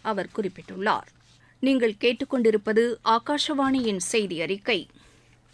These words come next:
தமிழக அரசின் திட்டங்கள் மூலம் பயன்பெற்ற பயனாளிகளுடன் முதலமைச்சர் திரு மு க ஸ்டாலின் காணொலி வாயிலாக இன்று கலந்துரையாடினார்.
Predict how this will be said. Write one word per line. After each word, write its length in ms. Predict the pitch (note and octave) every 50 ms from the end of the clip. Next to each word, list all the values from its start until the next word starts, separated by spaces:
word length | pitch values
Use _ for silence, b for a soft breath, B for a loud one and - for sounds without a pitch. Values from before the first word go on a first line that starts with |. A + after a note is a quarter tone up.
| _ -
தமிழக 360 | D#4 D4+ F4 F#4+ G4+ F#4+ F#4
அரசின் 380 | E4+ D4+ C#4+ C#4 - D4 C4+ B3+
திட்டங்கள் 440 | B3+ A#3 A3 C#4 C#4 C#4 C#4+ C#4 B3+
மூலம் 320 | B3 A#3 A#3 A#3 A#3 B3
பயன்பெற்ற 560 | - - G#3+ A3+ B3 A#3+ - C4 - - C4+ A3+
பயனாளிகளுடன் 880 | - A3+ G#3+ G#3+ A3+ A#3+ B3 A#3+ A#3+ G#3+ G#3+ G3+ G3 F#3+ G3 A#3 D4+ F4
முதலமைச்சர் 600 | A3+ A#3 A#3 B3 C4 C4 C4+ - - C#4+ C4+ -
திரு 140 | B3+ A#3
மு 120 | G#3+ G#3+ A3 A3+
க 140 | - B3 A3+
ஸ்டாலின் 440 | - - A3+ G#3 G3+ G3+ A#3 C#4 -
காணொலி 380 | - A#3 A#3 B3 C4+ C#4 C4+ C4+
வாயிலாக 580 | A#3 G#3+ G3 G3+ G#3 G#3+ G#3+ G3+ G3 - E3 A2+ -
இன்று 280 | D3+ A#3+ A#3 - G#3+ - -
கலந்துரையாடினார். 880 | A3 G#3 G#3 F#3+ F3+ E3+ - D#3 F3 E3+ F3+ F#3 G3 A3+ G#3 - -